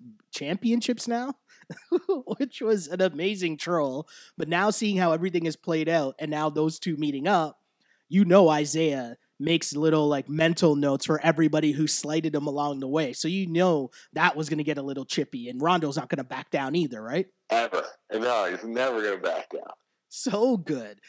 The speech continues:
Speaker 1: Uh, but speaking of I T's former team, the Cleveland Cavaliers, it's a, I mean, we talk about night after night, there's stuff going on in the N B A. It seems night after night, there's stuff going on with LeBron James and the Cleveland Cavaliers.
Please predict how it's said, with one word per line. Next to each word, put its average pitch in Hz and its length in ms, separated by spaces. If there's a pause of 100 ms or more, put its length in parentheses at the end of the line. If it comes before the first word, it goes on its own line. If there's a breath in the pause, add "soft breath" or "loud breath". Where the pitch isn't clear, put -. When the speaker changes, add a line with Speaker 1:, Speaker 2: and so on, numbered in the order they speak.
(160 soft breath)
Speaker 1:
Uh, 156 180
but 156 180
speaking 202 360
of 165 240
I 165 200
T's 165 480 (140)
former 185 420
team, 147 540 (280 soft breath)
the - 80
Cleveland 170 360
Cavaliers, 156 760 (240 soft breath)
it's - 240
a, 143 400 (180)
I 139 60
mean, 113 400
we 151 100
talk 151 220
about 151 220
night 151 260
after 151 220
night, 151 360
there's 143 220
stuff - 300
going 143 240
on 147 160
in 143 60
the 143 100
N 143 100
B 135 160
A. 156 120
It 180 100
seems 165 260
night 160 160
after 170 160
night, 170 200
there's - 200
stuff - 280
going 185 240
on 160 280 (260 soft breath)
with 202 200
LeBron 175 500
James 156 360
and 147 100
the 143 60
Cleveland 156 420
Cavaliers. 151 880